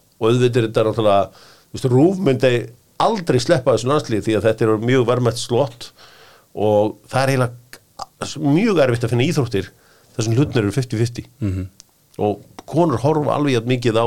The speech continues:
Speaker 1: hérna, og þetta eru tölur sem er alltaf horft á, eða var allavega gert, því að það var t-, sýnt bara svart á hvítu að konur voru að horfa alveg jafn mikið á þetta handboltalandsliði eins og, eins og karlarnir og voru jafnvel meira engaged í,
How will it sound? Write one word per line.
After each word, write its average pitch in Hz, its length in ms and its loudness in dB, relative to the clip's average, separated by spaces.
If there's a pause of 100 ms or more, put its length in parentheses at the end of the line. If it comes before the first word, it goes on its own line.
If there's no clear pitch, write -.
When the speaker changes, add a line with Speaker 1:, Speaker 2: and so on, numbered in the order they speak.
(120)
Speaker 1:
hérna, 104 360 0 (360)
og - 80 -4
þetta 104 160 -2
eru 90 80 -4
tölur 156 240 2
sem 113 160 -2
er - 80 -6
alltaf - 320 -4
horft - 240 -8
á, 80 40 -2 (120)
eða 95 220 2
var 120 180 2
allavega 90 300 -4
gert, - 320 -4 (580)
því - 80 -6
að 87 80 0
það 92 140 2
var 92 180 0
t-, - 140 -12
sýnt - 340 -2 (160)
bara 85 220 0 (180)
svart - 480 -2
á 127 60 2
hvítu 120 500 -2
að 117 160 -14
konur 135 320 2
voru 110 160 2
að - 60 0
horfa 127 240 0
alveg 139 180 2
jafn 113 160 0
mikið 113 160 2
á 107 60 4
þetta 104 160 -2
handboltalandsliði 110 580 0
eins 170 160 -4
og, 92 160 -2 (320)
eins 95 160 -4
og 87 80 -6
karlarnir 117 320 0
og 98 140 0
voru 104 100 2
jafnvel 120 480 2
meira 120 460 2 (100)
engaged 123 560 -4
í, 120 140 0